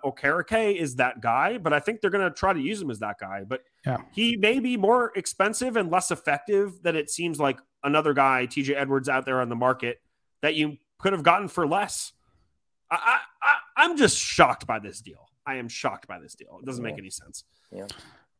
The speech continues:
Speaker 2: Yeah. I mean, it, it's, it's hard to evaluate 'cause,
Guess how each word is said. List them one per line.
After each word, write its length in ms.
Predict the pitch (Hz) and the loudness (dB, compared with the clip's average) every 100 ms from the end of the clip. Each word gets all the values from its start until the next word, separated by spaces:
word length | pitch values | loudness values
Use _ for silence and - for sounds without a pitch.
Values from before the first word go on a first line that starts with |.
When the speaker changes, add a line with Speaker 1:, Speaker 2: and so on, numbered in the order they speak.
| _ _ _ _ _ _ | _ _ _ _ _ _
Speaker 2:
Yeah. 380 | 139 123 117 - - | 6 8 8 4 4
I 100 | 139 | 8
mean, 200 | 131 127 | 10 10
it, 160 | 139 143 | 8 6
it's, 240 | 147 135 | 6 4
it's 160 | - - | 0 2
hard 200 | 151 143 | 4 4
to 100 | 143 | 2
evaluate 580 | 123 127 127 123 120 - | 4 4 4 4 2 0
'cause, 440 | 123 117 117 - | -4 -2 -4 -10